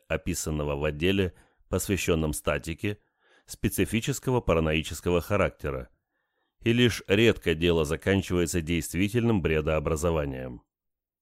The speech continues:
Те же случаи, в которых мы имеем перед собою бред сколько-нибудь нелепый, сумбурный, непонятный, хотя бы и сформировавшийся медленно, постепенно и без всякого участия обманов чувств,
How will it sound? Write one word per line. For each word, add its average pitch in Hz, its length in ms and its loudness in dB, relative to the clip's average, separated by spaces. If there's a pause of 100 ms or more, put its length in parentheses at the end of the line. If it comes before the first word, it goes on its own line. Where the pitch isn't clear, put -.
(100)
Те 107 200 4
же 92 140 0
случаи, 78 640 -2
в - 120 -14
которых 80 520 -2
мы 80 320 -2
имеем 78 420 -2
перед 78 240 -4
собою 78 380 -2
бред 78 400 -2 (100)
сколько-нибудь 80 800 -2
нелепый, 92 600 -2 (180)
сумбурный, 82 920 -2
непонятный, 78 840 -4 (380)
хотя 120 320 2
бы 101 120 4
и 98 140 0
сформировавшийся 92 1000 2
медленно, 80 600 0 (100)
постепенно 82 760 -2 (400)
и 127 80 -2
без 120 180 2
всякого 82 400 0
участия 80 520 -2
обманов 71 440 -4
чувств, - 420 -4